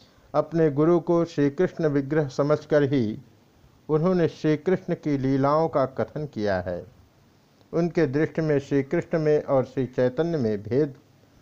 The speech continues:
होता, तब तो वे इस बात को सिद्ध करने की चेष्टा करते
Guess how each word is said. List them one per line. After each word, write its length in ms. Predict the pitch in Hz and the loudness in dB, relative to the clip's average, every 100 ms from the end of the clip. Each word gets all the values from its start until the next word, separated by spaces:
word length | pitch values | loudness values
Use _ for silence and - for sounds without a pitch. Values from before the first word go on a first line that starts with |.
| _ _ - | _ _ 0
होता, 540 | 151 151 151 147 - _ _ _ _ - | 0 4 2 2 -6 _ _ _ _ 0
तब 200 | 185 185 | 0 2
तो 120 | 175 | 2
वे 160 | 165 170 | 4 2
इस 220 | - 143 | 2 -2
बात 400 | 131 147 160 156 | 2 4 4 2
को 140 | 151 139 | 0 0
सिद्ध 400 | 139 170 151 151 | 0 -4 -2 -4
करने 380 | 147 143 147 165 | 0 2 2 -2
की 180 | 151 | -2
चेष्टा 460 | 135 120 120 - 160 | -2 -2 -2 2 0
करते 520 | 160 127 120 110 104 | 2 -2 0 -4 -4